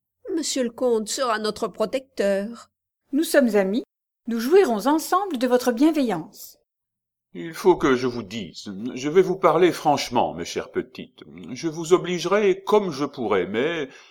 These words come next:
Speaker 3: j'ai un certain engagement qui ne me permettra pas de fréquenter votre maison.
Speaker 1: Monsieur le comte a quelque amourette ?
Speaker 3: Oui,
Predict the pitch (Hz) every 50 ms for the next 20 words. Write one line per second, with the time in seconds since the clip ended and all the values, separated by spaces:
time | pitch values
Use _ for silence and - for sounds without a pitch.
0 | _ _ _ _ 104 98 113 123 127 123 123 - 160 - - - - - 151 131
1 | 135 147 143 127 117 110 104 98 92 98 101 113 135 160 185 190 175 156 139 117
2 | 110 110 - - 127 120 117 117 113 113 110 101 - 139 127 120 113 107 - -
3 | 87 80 - - 147 139 113 107 92 - - - 101 - - 92 82 82 - -
4 | 147 135 117 98 82 80 82 90 95 87 - - 92 85 82 82 85 87 92 120
5 | 127 95 78 - - _ _ _ _ _ _ _ _ _ _ _ _ _ _ _
6 | _ _ _ - 254 214 196 - - - 214 202 202 196 196 - 220 220 214 208
7 | 202 196 - - - _ - 202 196 - - 226 220 208 208 - - - - 202
8 | 202 208 226 254 254 415 508 - _ _ _ - - - _ _ _ _ _ _
9 | _ _ _ _ _ _ _ _ _ _ _ _ _ - 143 156 139 123 107 95
10 | 90 87 71 67 -